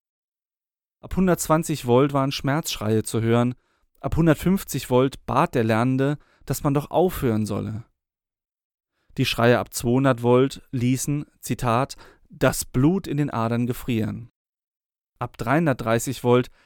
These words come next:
war gar nichts mehr zu hören. Es musste davon ausgegangen werden, dass der Proband ohne Bewusstsein oder gar tot ist. Zwei Drittel der ganz gewöhnlichen Teilnehmer gingen dennoch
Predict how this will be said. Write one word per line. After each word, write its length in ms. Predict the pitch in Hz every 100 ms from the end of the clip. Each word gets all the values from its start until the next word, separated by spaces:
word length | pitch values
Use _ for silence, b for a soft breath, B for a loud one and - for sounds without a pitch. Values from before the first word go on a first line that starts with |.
| b
war 140 | - 120
gar 200 | 131 196
nichts 280 | 180 - 113
mehr 160 | 110
zu 160 | - 117
hören. 340 | 107 101 107 _ _ _ _ _ _ _
Es 180 | 131 -
musste 260 | 175 -
davon 260 | 147 - 147
ausgegangen 720 | 104 170 208 - 123 110 110
werden, 280 | 107 113 143
dass 140 | 120
der 100 | -
Proband 640 | - - 110 110 131 - - _
ohne 220 | 143 151
Bewusstsein 760 | 120 110 113 - - 131 135 143
oder 180 | - 131
gar 140 | 135 -
tot 280 | 175 160
ist. 380 | - - - - _ _ _ _ _ _ _ _ _ _ _ _ _ _ _
Zwei 300 | - 127 190
Drittel 380 | 190 196 160 107
der 160 | 110
ganz 460 | 107 127 196 220 -
gewöhnlichen 640 | 196 156 139 151 151 165 147
Teilnehmer 640 | - 151 139 117 104 101
gingen 380 | 104 117 120 113
dennoch 540 | 135 160 101 - -